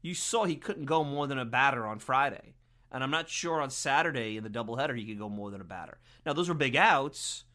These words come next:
but I'm not, you know, even Diaz to this point has, uh, they've been hesitant to go four and five days. And if you're going to play tight to the vest games, if this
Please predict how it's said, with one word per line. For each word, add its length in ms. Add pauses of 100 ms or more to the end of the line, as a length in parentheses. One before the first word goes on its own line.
(420)
but 460 (1120)
I'm 120
not, 180 (300)
you 80
know, 120
even 300
Diaz 440
to 100
this 180
point 520 (320)
has, 500
uh, 180
they've 160
been 80
hesitant 380
to 80
go 120
four 280
and 100
five 300
days. 400 (400)
And 160
if 100
you're 300
going 300
to 100
play 380
tight 400
to 80
the 100
vest 400
games, 400 (280)
if 120
this 200